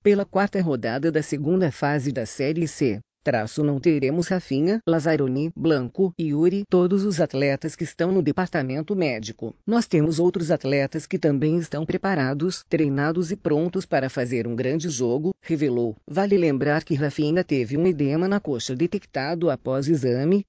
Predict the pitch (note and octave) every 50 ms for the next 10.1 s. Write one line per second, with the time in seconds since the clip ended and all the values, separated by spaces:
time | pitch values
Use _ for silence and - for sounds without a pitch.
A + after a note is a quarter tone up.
0 | _ _ - G3 G3+ G3 - - D#3 E3 F#3+ G3 - F3+ F3 E3 D#3+ B2 C#3+ C3
1 | C3 C#3+ C3 B2+ C3 D#3+ - - C3+ B2 A#2 A#2+ C3 D3 D#3+ C#3+ D#3+ D#3 D3 C3+
2 | C3+ C#3+ C#3+ C#3 C#3 C#3+ D3 C#3+ - F#3 G3+ G#3 - - E4 D3 A#2+ G#2 F#2+ F2+
3 | A2+ G2 - - C#3+ D3+ D#3+ F3 E3+ F3+ E3 F#3 F#3+ F3+ - - D#3+ D#3 C#3 B2
4 | A2+ A2 A2 E2+ E2+ - - - - - - - - E3+ E3+ F#3 - F#3+ F3 D#3
5 | C3+ C#3+ D3 C#3 - C3 A#2+ A2+ - C3+ D#3 E3+ - D#3+ D3+ C#3 C3 C3 C#3 B2+
6 | A#2+ A2+ A#2 A2+ F#2+ - D3 D3 C#3+ C3 F#2+ - - G2+ - - - - - -
7 | D#3 D3+ E3 E3 E3+ F3+ E3 C3+ C#3+ C#3+ C#3 C#3 C3+ - - E3+ D3+ D3 C3+ A#2+
8 | D3 C3+ - - B2 A#2+ A#2+ A#2+ A#2 - - - D#3+ D3+ E3 D#3+ - F#3+ F3 C#3+
9 | F3+ E3 D3+ D#3 F3+ - F3+ D3+ C3+ C#3 D3+ D#3+ D3+ - - E3+ D3 C3 A#2+ B2+
10 | B2 B2